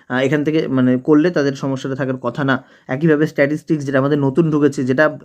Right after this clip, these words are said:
বেশিরভাগ বইয়েই ঠিক করে নেই, এটা আমাদের একটা প্রবলেম, কে, আহ, বেশিরভাগ বই কিন্তু ঠিক করে নেই স্ট্যাটিস্টিক, প্রবাবিলিটি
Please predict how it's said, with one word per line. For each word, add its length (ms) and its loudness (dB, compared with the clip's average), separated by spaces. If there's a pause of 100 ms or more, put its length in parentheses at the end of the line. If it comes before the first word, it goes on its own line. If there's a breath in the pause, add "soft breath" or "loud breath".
(160)
বেশিরভাগ 520 0
বইয়েই 240 4
ঠিক 180 -4
করে 180 -2
নেই, 160 0
এটা 120 -2
আমাদের 180 -2
একটা 100 -8
প্রবলেম, 460 0
কে, 160 0 (480 soft breath)
আহ, 140 -2
বেশিরভাগ 360 2
বই 220 4
কিন্তু 180 2
ঠিক 160 -4
করে 160 2
নেই 260 0
স্ট্যাটিস্টিক, 560 -6
প্রবাবিলিটি 680 2